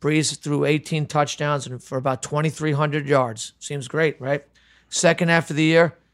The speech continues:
threw for about sixteen hundred yards with fourteen touchdowns, which is still a, a very nice number. The Saints seem to be moving towards a, uh,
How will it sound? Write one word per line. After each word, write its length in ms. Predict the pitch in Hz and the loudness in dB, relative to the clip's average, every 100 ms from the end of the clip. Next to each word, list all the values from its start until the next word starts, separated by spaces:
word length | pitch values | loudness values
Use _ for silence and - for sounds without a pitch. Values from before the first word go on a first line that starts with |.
| _ - | _ -4
threw 160 | 151 | -2
for 160 | 143 143 | 0 0
about 240 | 143 143 | 0 -2
sixteen 480 | - 170 - 165 160 | 0 -2 -2 -2 0
hundred 320 | 151 156 151 | 0 0 0
yards 340 | 156 151 151 170 | 4 6 4 0
with 140 | 180 | -6
fourteen 460 | - 196 180 165 143 | 2 2 2 -2 -4
touchdowns, 440 | 147 127 139 131 | -2 -4 -6 -10
which 160 | 131 151 | -10 -10
is 80 | 135 | -6
still 220 | - 143 131 135 | -2 -2 -4 -8
a, 60 | 139 | -8
a 40 | |
very 240 | 135 139 131 | -4 -4 -4
nice 300 | 131 123 175 | -8 -8 -2
number. 320 | 175 135 123 _ _ _ _ _ | 0 0 -4 _ _ _ _ _
The 80 | 139 | -4
Saints 360 | - 185 180 | 2 2 2
seem 240 | - 175 165 | 0 -2 -2
to 100 | 151 | -2
be 120 | 151 | -2
moving 340 | 151 156 147 | 0 0 -2
towards 420 | 135 151 139 139 135 | -4 -2 0 0 -2
a, 240 | 127 123 | -4 -4
uh, 180 | 123 | -8